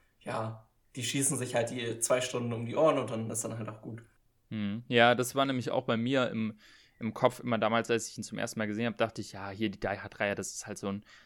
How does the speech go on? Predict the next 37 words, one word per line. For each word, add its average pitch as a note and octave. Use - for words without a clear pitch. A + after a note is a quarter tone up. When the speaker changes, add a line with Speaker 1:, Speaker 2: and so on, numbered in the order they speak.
Speaker 2:
so A#2
ein F#2+
dämlicher A2
Action-Scheiß G#2+
aus A2
den, G2+
aus F#2+
den F#2+
neunzigern G#2+
und G2
achtzigern. A#2+
Äh, G#2
braucht G#2
man G#2+
nicht G#2
großartig G#2
ernst A2
nehmen. B2+
Ähm, A2
und, G#2+
äh, G#2
die, G#2
auf G2+
die G#2+
späteren A2+
Filme F#2+
<laughs> -
trifft -
das A#2
dann -
auch G#2
noch G2
ein G2
bisschen G#2+
zu. C#3+
Also G#2
da G2